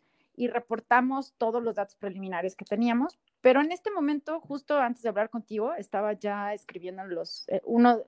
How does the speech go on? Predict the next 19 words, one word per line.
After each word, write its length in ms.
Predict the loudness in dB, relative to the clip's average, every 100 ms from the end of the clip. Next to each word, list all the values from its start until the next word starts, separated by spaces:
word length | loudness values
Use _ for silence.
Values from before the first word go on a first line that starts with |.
| -2
uno 260 | 2 4
de 40 | 2
los 160 | 0
dos 200 | 0 0 -4
o 40 |
tres 220 | -8 -6
artículos 440 | -8 -8 -8 -8 -4
que 80 |
vamos 160 | -4 -4
a 60 | -6
sacar 280 | -2 -2 -2 _ _ _ _ 6
ya 220 | 8 8
con 200 | 0 -6
las 160 | -8 -12
muestras 440 | -16 -10 -10 -10
secuenciadas 720 | -10 -10 -8 -6 -2 0 -2
y 40 | -6
analizadas, 640 | -6 -4 -2 -2 -2 -8
¿no? 160 | -10